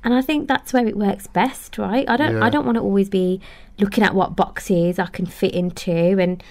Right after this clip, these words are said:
Speaker 1: I, I have had people say to me, you know, "Oh, you only got that job because you're disabled," or,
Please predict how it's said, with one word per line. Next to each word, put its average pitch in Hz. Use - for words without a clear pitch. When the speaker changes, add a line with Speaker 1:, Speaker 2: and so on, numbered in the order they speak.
Speaker 1:
I, 269
I 320
have 202
had 247
people 202
say 190
to 196
me, 170
you 175
know, 165
"Oh, 214
you 214
only 214
got 202
that 196
job 165
because -
you're 185
disabled," 165
or, 165